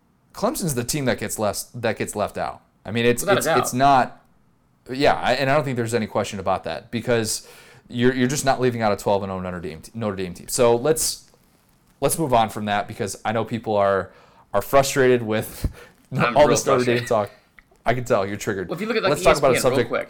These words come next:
Speaker 2: E S P N Power Football Index, Football Power Index. Bama, Ohio State, Georgia, Clemson, Penn State. Penn State's four and one. Michigan is sixth,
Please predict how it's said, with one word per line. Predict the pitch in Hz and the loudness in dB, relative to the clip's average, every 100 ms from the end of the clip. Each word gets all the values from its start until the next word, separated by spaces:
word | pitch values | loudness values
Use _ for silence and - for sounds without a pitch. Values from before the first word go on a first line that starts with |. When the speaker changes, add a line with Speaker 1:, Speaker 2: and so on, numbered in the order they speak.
| - | -8
Speaker 2:
E | 131 | -10
S | |
P | - 147 | -6 -8
N | 139 | -6
Power | 143 135 | -2 -2
Football | 120 131 143 143 | -4 -8 -8 -8
Index, | 98 90 - - | -10 -12 -12 -16
Football | - 135 147 156 | -10 -8 -6 -6
Power | 135 110 95 | -4 -4 -4
Index. | 95 90 - - - _ _ _ _ _ _ _ _ _ _ _ _ | -8 -12 -12 -16 -18 _ _ _ _ _ _ _ _ _ _ _ _
Bama, | 113 127 139 160 160 - | -2 -2 0 -4 -8 -10
Ohio | 107 117 139 | -4 -2 -2
State, | 151 127 127 120 | -2 -6 -6 -6
Georgia, | 107 92 92 104 _ _ _ _ _ _ _ _ | -8 -6 -8 -10 _ _ _ _ _ _ _ _
Clemson, | 135 135 135 143 135 | -8 -6 -6 -10 -10
Penn | 127 127 | -12 -10
State. | - 98 95 - _ _ _ _ _ _ | -6 -4 -4 -10 _ _ _ _ _ _
Penn | 101 | -18
State's | 101 98 | -14 -14
four | - 110 | -12 -12
and | 95 | -12
one. | 92 - _ _ _ _ _ _ _ _ _ _ - | -14 -18 _ _ _ _ _ _ _ _ _ _ -12
Michigan | 107 143 160 127 107 92 92 _ _ _ _ _ _ - | -6 -4 -4 -6 -6 -6 -10 _ _ _ _ _ _ -14
is | - | -12
sixth, | - 139 - - - | -6 -4 -4 -12 -16